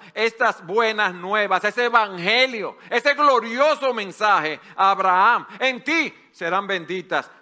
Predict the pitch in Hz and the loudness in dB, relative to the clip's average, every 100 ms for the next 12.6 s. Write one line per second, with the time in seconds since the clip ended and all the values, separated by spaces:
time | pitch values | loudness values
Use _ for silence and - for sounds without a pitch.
0 | _ - 233 220 208 - - 160 160 160 | _ -4 0 2 0 -2 -8 -2 -2 -2
1 | 151 - 165 165 143 123 - _ _ - | -8 -8 -8 -6 -6 -10 -18 _ _ -12
2 | 143 139 151 156 226 240 220 - _ _ | -6 -6 -6 -6 -6 -6 -12 -14 _ _
3 | _ _ _ _ _ _ 196 220 214 - | _ _ _ _ _ _ -4 -2 -2 0
4 | 226 254 269 247 214 220 220 185 - _ | 2 2 2 -2 0 -2 -2 -4 -12 _
5 | _ - 277 247 190 208 175 156 185 175 | _ 2 4 4 0 -2 0 -4 -2 -4
6 | 160 156 190 190 202 190 202 185 - 240 | -4 -4 -2 0 0 -4 -6 -10 -4 -2
7 | 233 185 151 - _ - 170 165 214 156 | -2 -4 -10 -12 _ -8 -8 -8 -12 -12
8 | 180 208 269 254 196 _ _ _ _ _ | -10 -10 -8 -10 -12 _ _ _ _ _
9 | _ _ _ _ _ _ _ _ 175 180 | _ _ _ _ _ _ _ _ -16 -8
10 | 202 220 233 214 208 202 214 247 254 247 | -2 -2 -2 -4 -6 -2 0 0 0 0
11 | 135 180 180 196 214 196 - - _ - | 0 -2 -2 -4 -2 -2 -6 -16 _ -10
12 | 175 180 240 233 240 196 | -8 -6 -8 -10 -18 -20